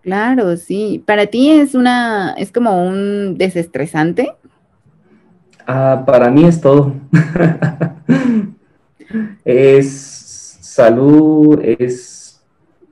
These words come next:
Speaker 2: pues, como te vuelvo a repetir, es como mi vida. <laughs> No, yo creo que nunca lo voy a dejar.
Speaker 1: Claro, ¿no? Se convirtió en tu pasión, entonces. <laughs>
Speaker 2: Exacto.
Speaker 1: Bien, muy bien,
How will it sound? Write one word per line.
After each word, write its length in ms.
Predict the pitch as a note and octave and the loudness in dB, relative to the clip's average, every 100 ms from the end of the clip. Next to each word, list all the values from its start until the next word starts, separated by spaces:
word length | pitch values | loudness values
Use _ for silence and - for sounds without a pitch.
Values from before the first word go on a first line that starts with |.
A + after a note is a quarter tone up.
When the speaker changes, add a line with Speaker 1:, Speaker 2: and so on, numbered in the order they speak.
| _ _ _ _ | _ _ _ _
Speaker 2:
pues, 800 | B2+ A#2 A#2 A2+ - _ _ _ | 0 2 0 -4 -14 _ _ _
como 240 | C#3 C3+ - | -4 -2 0
te 100 | B2+ | 2
vuelvo 220 | C#3 D#3 | 4 4
a 40 | |
repetir, 360 | C#3+ B2 A2 C3+ | 2 0 -2 -4
es 80 | C3+ | -2
como 200 | C#3 A#2+ | -2 0
mi 160 | A2+ A2 | 0 0
vida. 300 | B2 C3 - | 0 -2 2
<laughs> 380 | E3+ E3+ D#3+ D3+ | 2 4 2 4
No, 100 | D3 | 4
yo 180 | C#3+ D3+ | 4 4
creo 120 | D#3 | 2
que 100 | D3 | 0
nunca 220 | C#3 C#3 | 0 2
lo 80 | B2+ | 2
voy 140 | B2 B2+ | 4 4
a 40 | |
dejar. 420 | B2 A#2+ B2 - _ - A3 G#3+ - _ | 4 2 -2 -6 _ -8 -6 -6 -10 _
Speaker 1:
Claro, 320 | G3 G3 F#3+ | -4 -2 -2
¿no? 140 | F3+ F#3 | -4 -2
Se 100 | G#3 | 0
convirtió 380 | G3+ F#3+ E3+ G3+ | 0 -2 -2 -4
en 80 | |
tu 100 | E3 | -4
pasión, 420 | F#3 E3+ F#3+ F#3+ F3+ | -2 -4 -4 -4 -2
entonces. 680 | C#3+ C3 A2+ C3+ - - - - _ | -4 -6 -8 -10 -12 -8 -6 -6 _
<laughs> 300 | _ - _ C3+ | _ -20 _ -8
Speaker 2:
Exacto. 520 | - B2+ B2 B2 - _ _ _ _ _ _ _ _ _ _ - | -2 0 0 -2 -14 _ _ _ _ _ _ _ _ _ _ -12
Speaker 1:
Bien, 460 | E3+ F3 E3 D#3 | -6 -2 0 0
muy 200 | E3 A#3 | -2 -2
bien, 220 | C#4 C4+ | 0 -2